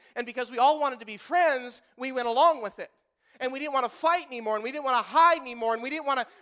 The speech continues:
worship God according to the Bible. So we said, "Well, we'll put up with some of that," and all of a sudden we got this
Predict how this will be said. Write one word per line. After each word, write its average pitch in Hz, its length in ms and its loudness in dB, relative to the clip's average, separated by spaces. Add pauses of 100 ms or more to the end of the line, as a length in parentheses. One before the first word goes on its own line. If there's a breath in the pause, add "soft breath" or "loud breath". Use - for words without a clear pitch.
(120)
worship 302 520 -2
God 320 320 6
according 269 340 0
to 233 40 -18
the 233 80 -4
Bible. 285 400 2
So 294 140 -10
we 262 80 -12
said, 262 160 -4
"Well, 269 180 0 (180 loud breath)
we'll 330 200 0
put 320 280 -2
up 359 220 2
with 277 140 -8
some 349 280 2
of 294 80 4
that," 214 200 -2 (200 loud breath)
and 240 120 -4
all 302 100 6
of 320 60 0
a 277 80 -8
sudden 302 240 -4
we 247 80 -10
got 240 180 -2
this 226 160 -6